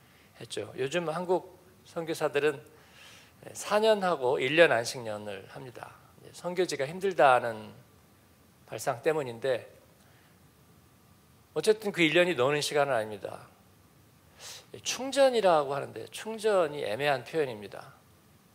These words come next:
제가 해보니까 충전이라는 말이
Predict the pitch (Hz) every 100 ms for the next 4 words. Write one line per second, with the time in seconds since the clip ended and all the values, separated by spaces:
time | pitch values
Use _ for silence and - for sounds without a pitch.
0 | - _ - - - 147 139 175 185 151
1 | - 131 - - 240 240 226 190 156 127
2 | 113 107 120